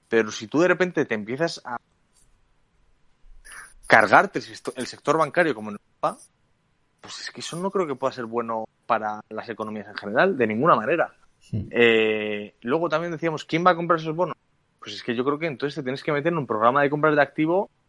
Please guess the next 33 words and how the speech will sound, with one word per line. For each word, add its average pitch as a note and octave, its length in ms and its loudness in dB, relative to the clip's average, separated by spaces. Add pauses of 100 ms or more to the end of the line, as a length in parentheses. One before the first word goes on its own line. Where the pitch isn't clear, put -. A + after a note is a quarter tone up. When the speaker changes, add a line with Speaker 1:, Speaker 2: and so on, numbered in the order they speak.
(140)
Speaker 1:
del D3 120 4
gobierno F3 640 2
o A#2+ 60 -8
de A#2 320 -2 (120)
la C3 180 -2
Reserva C3+ 260 0
Federal D3 440 2 (300)
de A2+ 100 -2
forma E3 280 6
perpetua. C#3 540 0 (280)
Speaker 2:
Sí. - 140 -20
Speaker 1:
Porque A#2+ 120 2
claro, E3 160 6
tú D#3+ 80 0
imagínate G3+ 460 2
que F#3+ 80 0
aquí E3+ 160 -4
en F#3+ 80 -4
Europa F#3 360 -4 (240)
hubiera E3 200 -2
estado C#3+ 560 -6
el A#2+ 100 -4
Banco B2+ 200 -2
Central B2 240 -6
Europeo B2 360 0
comprando B2 360 -4
esos B2 120 -16
bonos B2 220 -8
alemanes C3+ 340 -6
al A#2+ 220 -6
menos A2+ 340 -4
cero C3 240 6
algo. G2+ 180 -6